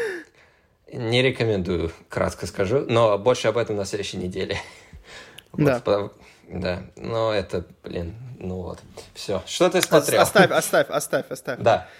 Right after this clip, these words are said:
Speaker 1: на этом
Speaker 2: Оставь.
Speaker 1: все.
Speaker 2: Э, я смотрел, эм, на самом деле, я на этой неделе посмотрел еще два фильма.
Speaker 1: Мгм.
Speaker 2: Вот.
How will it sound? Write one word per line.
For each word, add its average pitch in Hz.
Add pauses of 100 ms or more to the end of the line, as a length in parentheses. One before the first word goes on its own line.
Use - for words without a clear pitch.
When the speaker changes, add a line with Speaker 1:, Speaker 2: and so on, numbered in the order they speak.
Speaker 1:
на 120
этом 139
Speaker 2:
Оставь. 113
Speaker 1:
все. 92 (1300)
Speaker 2:
Э, 165
я 175
смотрел, 202
эм, 165 (560)
на 156
самом 202
деле, 175
я 156
на 156
этой 156
неделе 160
посмотрел -
еще 165
два 143
фильма. 156 (440)
Speaker 1:
Мгм. -
Speaker 2:
Вот. 190